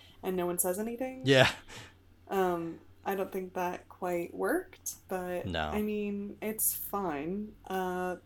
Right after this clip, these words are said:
Speaker 1: the story is the same type of story you've seen before, and because of that, the whole first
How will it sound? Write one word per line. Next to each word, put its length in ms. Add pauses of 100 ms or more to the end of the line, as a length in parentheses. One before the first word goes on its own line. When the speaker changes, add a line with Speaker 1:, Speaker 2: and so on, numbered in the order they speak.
(120)
Speaker 1:
the 140
story 640
is 720 (540)
the 100
same 640 (460)
type 280
of 140
story 720 (240)
you've 260
seen 220
before, 500
and 140
because 260
of 60
that, 300
the 80
whole 400
first 240